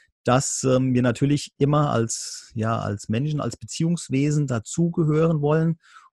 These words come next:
und uns natürlich nicht blamieren wollen und deswegen auch Angst haben, vor der Gruppe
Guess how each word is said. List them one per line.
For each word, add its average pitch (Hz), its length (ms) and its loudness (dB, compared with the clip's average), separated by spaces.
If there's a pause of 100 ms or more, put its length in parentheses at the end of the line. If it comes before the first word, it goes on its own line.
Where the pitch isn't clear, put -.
und 143 200 -2
uns 135 240 -4
natürlich 135 400 -2
nicht 135 200 -4
blamieren 131 540 0
wollen 143 220 -2
und 120 140 -4
deswegen 131 420 -4
auch 123 340 -6 (480)
Angst 127 480 -4
haben, 131 400 -2
vor 131 460 -2
der 117 260 -4
Gruppe 135 640 -4